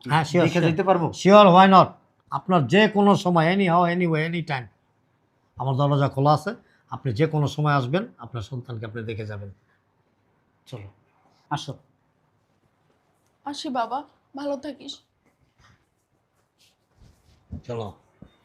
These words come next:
Speaker 2: তোমাকে আমি এই শিক্ষা দেই নাই কোনো সময়। এরা তো তোমার বাবা মা, শুধু বাবা মাই না।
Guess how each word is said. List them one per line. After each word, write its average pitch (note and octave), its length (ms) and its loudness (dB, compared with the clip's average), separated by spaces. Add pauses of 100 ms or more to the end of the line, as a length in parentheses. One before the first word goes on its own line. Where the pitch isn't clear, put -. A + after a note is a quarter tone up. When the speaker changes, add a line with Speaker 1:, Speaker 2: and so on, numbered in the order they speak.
(500)
Speaker 2:
তোমাকে B2+ 260 0
আমি C3 140 2
এই B2+ 60 0
শিক্ষা A#2 320 -6
দেই G#2+ 180 -4
নাই F#2 180 -12 (760)
কোনো C3+ 200 0
সময়। A#2 320 -6 (680)
এরা C3 120 -2
তো C3+ 140 -2
তোমার C3+ 220 -2
বাবা B2 300 2
মা, G2 200 -8 (640)
শুধু A#2 160 -6
বাবা B2+ 300 0
মাই A2 200 -4
না। F2+ 160 -14